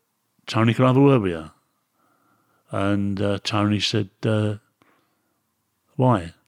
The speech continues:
He said, uh, "Because there's something I wanna show you."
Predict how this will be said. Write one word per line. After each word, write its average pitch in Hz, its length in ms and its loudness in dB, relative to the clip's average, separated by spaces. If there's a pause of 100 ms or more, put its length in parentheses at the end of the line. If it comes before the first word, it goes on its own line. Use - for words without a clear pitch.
(1300)
He 113 120 -6
said, 107 320 -2 (100)
uh, 110 220 2
"Because - 800 -2 (720)
there's 113 120 -6
something 117 180 0
I 110 40 0
wanna 113 160 0
show 127 240 0
you." 85 240 -4